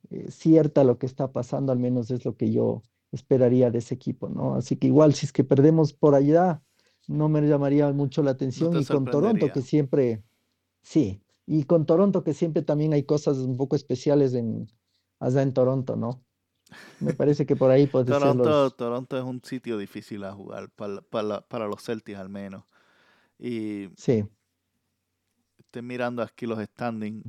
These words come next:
Speaker 2: Sí, Memphis es el único equipo que no ha ganado un juego en todo, en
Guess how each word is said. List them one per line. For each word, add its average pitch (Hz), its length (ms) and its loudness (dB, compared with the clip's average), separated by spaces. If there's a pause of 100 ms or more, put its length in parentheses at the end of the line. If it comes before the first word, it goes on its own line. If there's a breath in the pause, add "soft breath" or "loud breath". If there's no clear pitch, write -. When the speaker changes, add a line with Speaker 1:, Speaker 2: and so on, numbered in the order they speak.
Speaker 2:
Sí, 120 380 -8 (100)
Memphis 143 680 -4
es 131 120 -4
el 131 100 -2
único 139 280 -8
equipo 131 400 -10
que 117 120 -10
no 107 100 -6
ha 107 60 -8
ganado 113 340 -4
un 117 120 -8
juego 113 440 -6
en 107 200 -12
todo, 104 640 -10
en 113 200 -14